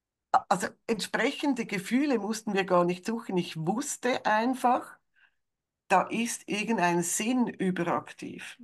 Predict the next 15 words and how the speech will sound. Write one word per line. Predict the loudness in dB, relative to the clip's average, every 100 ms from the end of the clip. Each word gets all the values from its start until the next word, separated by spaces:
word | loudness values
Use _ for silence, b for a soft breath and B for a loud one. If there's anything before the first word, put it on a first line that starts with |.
| -20 _ _ B B B
Und | 2 2 2
meistens, | 8 8 8 6 0 -2 -4 -4 -8 -10 -10 0
meistens | 6 6 6 2 -2 -2
stört | 0 4 6 6 2 -2
in | 0
der | 2 0
Schule | -2 -2 0 0
die | -4
Konzentration, | 0 0 0 -2 2 0 2 2 2
stören | 2 4 6 6 2
die | 4
Ohren | 4 2 0
und | -2 2
die | 6
Augen. | 6 6 0 -10 -14